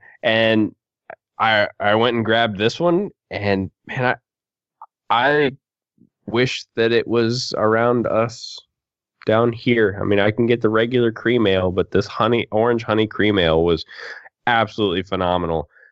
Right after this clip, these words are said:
And I, I, um, I, on the check-in, I tagged Kevin and Amanda, and I said, "You know, I think this one's gonna, if I could get more of this, it would be my, this would be a daily drinker or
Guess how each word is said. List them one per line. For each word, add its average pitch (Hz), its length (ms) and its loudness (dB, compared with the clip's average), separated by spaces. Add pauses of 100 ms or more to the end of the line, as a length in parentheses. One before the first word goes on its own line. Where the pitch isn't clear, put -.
(120)
And 92 180 2
I, 92 360 0 (240)
I, 95 40 -10 (220)
um, 85 240 -4 (420)
I, 98 120 -2 (360)
on 104 140 0
the 98 60 2
check-in, 113 480 0
I 95 140 2 (100)
tagged 101 500 -2
Kevin 101 320 0
and 98 120 0
Amanda, 92 460 0
and 87 100 0
I 87 60 2
said, 90 200 -4
"You 92 80 0
know, 95 80 2
I 92 60 2
think 113 180 0
this 107 180 -2
one's 101 220 0
gonna, 92 260 2 (460)
if 104 160 0
I 113 100 2
could 110 140 0
get 107 140 -2
more 101 220 0
of 95 80 0
this, 95 220 -2
it 101 60 -2
would 85 200 -4
be 90 160 2
my, 87 420 2 (760)
this 117 160 -2
would 135 160 -2
be 113 160 2
a 101 60 2
daily 104 600 0
drinker 98 640 0
or 82 480 0